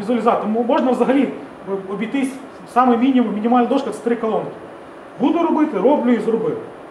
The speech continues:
Це бере мі-, бере мінімум. Єдине, що команд потребує — це те, що потік повинен бути наглядним, незавершена робота має бути обмежена.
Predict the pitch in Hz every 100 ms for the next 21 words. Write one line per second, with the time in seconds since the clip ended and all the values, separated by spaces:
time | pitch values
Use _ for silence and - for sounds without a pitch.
0 | - 220 214 - - - - - - -
1 | - - 226 226 208 208 - 233 220 180
2 | - - - - - - - - - -
3 | - - 180 294 311 247 247 254 254 240
4 | 247 294 320 - - 262 262 247 220 277
5 | - 233 233 - 202 196 190 226 311 277
6 | 285 247 - - - - 196 220 247 285
7 | 233 214 233 285 285 214 233 208 214 190
8 | 175 175 180 151